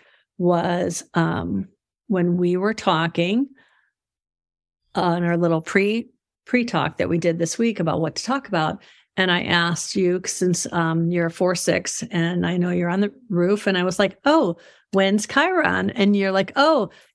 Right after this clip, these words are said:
I'm only forty-eight. It's two years yet." And I was like, "Well, it's not always right at fifty." And we looked and your Chiron return is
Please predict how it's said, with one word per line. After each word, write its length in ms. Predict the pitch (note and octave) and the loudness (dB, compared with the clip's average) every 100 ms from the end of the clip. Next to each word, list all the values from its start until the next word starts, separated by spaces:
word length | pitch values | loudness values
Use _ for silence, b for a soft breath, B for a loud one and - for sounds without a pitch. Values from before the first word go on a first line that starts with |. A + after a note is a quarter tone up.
| _ - | _ 0
I'm 320 | A#3 C4+ D#4 | 2 4 0
only 280 | B3+ A3 A#3 | 0 2 2
forty-eight. 580 | G#3 F3 F3 A#3 F4 G3 | 0 -2 0 0 2 -2
It's 240 | F3 - | -4 -4
two 200 | - A#3 | 2 2
years 360 | G#3+ D#4 F#4 A#3+ | 4 2 2 2
yet." 280 | D#3+ - F#3+ | 0 -2 -2
And 180 | F3+ | -2
I 80 | F#3 | -2
was 220 | F#3 F3+ | -2 0
like, 260 | F#3+ F#3 F#3 | 0 0 0
"Well, 140 | D4 | 0
it's 180 | G4 - | 0 0
not 220 | F4+ F#4+ | 2 2
always 360 | F4+ F#4+ F#4 A#3 | 4 2 2 2
right 240 | A#3+ C4+ | 2 2
at 200 | B3+ G#3 | 2 0
fifty." 360 | - D#4+ C4+ A3 | 0 0 2 2
And 120 | A3 | 4
we 100 | A#3 | 2
looked 380 | A3+ D4 C#4+ C4+ | 4 2 0 0
and 200 | G#3+ G#3+ | 0 2
your 200 | A3 A#3+ | 2 0
Chiron 480 | A#3 G#3 A3 G#3+ G#3+ | 2 2 4 0 0
return 420 | G3+ G3+ B3+ A#3 | -2 -2 -2 0
is 280 | G3 G3+ | 0 -2